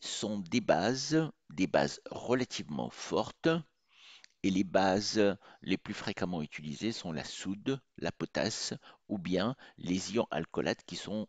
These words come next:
aussi particulièrement basiques. Exemple de la déshydrohalogénation d'un halogénure d'alkyle en milieu basique.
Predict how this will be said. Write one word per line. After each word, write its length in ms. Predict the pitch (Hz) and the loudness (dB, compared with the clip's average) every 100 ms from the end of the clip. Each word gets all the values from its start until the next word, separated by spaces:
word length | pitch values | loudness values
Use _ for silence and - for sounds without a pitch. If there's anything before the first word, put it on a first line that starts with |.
| _ | _
aussi 380 | 90 - - 104 - | -10 -8 -6 -6 -4
particulièrement 920 | 104 - - 87 67 69 62 92 - - | -4 -6 -10 -6 -6 -6 -6 -6 -8 -8
basiques. 580 | 71 71 - - - - - _ _ _ _ _ _ _ _ - - - - - - - - _ - | -2 -2 -4 -14 -16 -16 -18 _ _ _ _ _ _ _ _ -16 -14 -14 -14 -14 -16 -18 -20 _ 6
Exemple 540 | 143 131 165 170 185 | 6 10 8 8 0
de 300 | 139 113 107 - | 2 4 4 4
la 200 | 95 90 | 4 4
déshydrohalogénation 1700 | 87 139 143 - - - - - 113 113 104 76 73 - 117 135 - _ | 4 2 2 -2 -8 -10 -12 -4 -2 -2 -2 -4 -4 -4 -4 -4 -8 _
d'un 440 | 76 71 82 87 107 | -6 0 0 0 0
halogénure 640 | 131 131 110 95 82 82 | 0 0 -2 -2 -2 -2
d'alkyle 560 | - 64 - - 135 135 - | -2 -2 -4 -6 -4 -4 -6
en 140 | 76 | -6
milieu 260 | 73 73 76 | -4 -2 -2
basique. 540 | - 60 - - - | 0 -4 -6 -10 -14